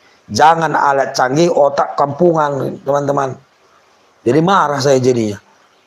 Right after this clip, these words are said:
Jangan lagi, jangan, kasih tahu teman-teman kita, kasih tahu saudara kita.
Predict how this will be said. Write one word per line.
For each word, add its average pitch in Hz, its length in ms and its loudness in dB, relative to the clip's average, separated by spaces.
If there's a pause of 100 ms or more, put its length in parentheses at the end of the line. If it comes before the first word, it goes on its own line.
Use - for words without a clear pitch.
(580)
Jangan 170 320 0
lagi, 160 320 0
jangan, 185 320 0 (380)
kasih 175 260 -2
tahu 208 240 0
teman-teman 165 560 -2
kita, - 240 -10
kasih 160 320 -4
tahu 208 240 -2
saudara 165 400 0
kita. 135 240 -4